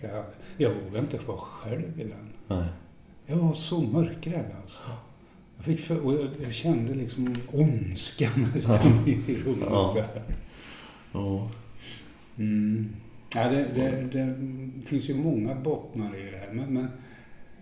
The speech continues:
Speaker 1: någonstans det, det mitt tillfrisknande har gett mig, och, och eftersom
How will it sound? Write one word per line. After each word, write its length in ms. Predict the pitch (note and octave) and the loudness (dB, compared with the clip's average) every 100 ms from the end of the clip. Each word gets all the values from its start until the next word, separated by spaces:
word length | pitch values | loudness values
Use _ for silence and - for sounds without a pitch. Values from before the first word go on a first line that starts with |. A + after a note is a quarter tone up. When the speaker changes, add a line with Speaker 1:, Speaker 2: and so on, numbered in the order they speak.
| - | -6
Speaker 1:
någonstans 840 | B2+ C3 E3 - C3+ A#2 G#2+ - C#3+ A#2+ | 0 2 2 0 0 0 -2 -6 -8 -2
det, 400 | B2 B2 A#2 B2 A2+ - - - - - - - - - - - E3 C#3+ - | 0 0 0 -2 -6 -10 -16 -18 -18 -20 -20 -20 -20 -20 -12 -4 -4 -4 -6
det 120 | A#2+ | -2
mitt 400 | A#2 E3 E3 - | 0 -2 -4 -4
tillfrisknande 920 | E3 B2 A2 A#2 G#2 - A2 G#2+ G#2 | -2 -2 -4 -4 -4 -6 -4 -2 -4
har 80 | G2+ | -6
gett 400 | G2 F#2 F#2 - G#2+ G2 | -8 -10 -14 -14 -14 -12
mig, 140 | G2 | -12
och, 260 | G2+ G#2 G#2+ | -12 -10 -12
och 80 | G#2 - - - - - - | -12 -16 -20 -20 -20 -20 -8
eftersom 600 | A#2 A2 - G2 A2 G#2 | -4 -4 -6 -2 0 0